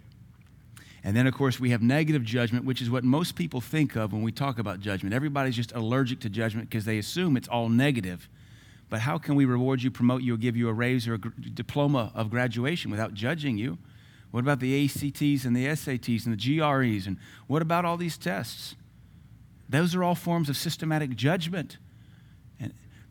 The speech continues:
but we see in socialism, which is sweeping our nation, people want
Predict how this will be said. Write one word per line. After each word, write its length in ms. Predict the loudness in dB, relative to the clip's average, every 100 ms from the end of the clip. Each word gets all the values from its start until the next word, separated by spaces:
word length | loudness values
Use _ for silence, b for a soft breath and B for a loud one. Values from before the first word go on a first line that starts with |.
| 0
but 180 | 2 4
we 100 | 2
see 400 | 4 2 2 2
in 120 | 2
socialism, 800 | 2 0 0 0 2 2 2 2
which 160 | 0 -2
is 80 |
sweeping 420 | -2 0 0 0 2
our 120 | 2
nation, 320 | 0 0 -4
people 340 | -2 -2 0 0
want 340 | 0 -4 -12